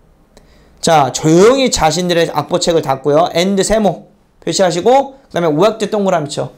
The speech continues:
자, 세 개를 화살표로 연결, 병렬이라고 적어.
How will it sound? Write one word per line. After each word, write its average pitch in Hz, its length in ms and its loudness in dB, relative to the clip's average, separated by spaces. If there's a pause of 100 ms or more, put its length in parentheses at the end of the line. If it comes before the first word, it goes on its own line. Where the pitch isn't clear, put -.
(380)
자, 151 120 -2
세 214 180 0
개를 226 200 0
화살표로 220 380 0
연결, 180 480 -2 (260)
병렬이라고 180 500 0
적어. 139 340 -8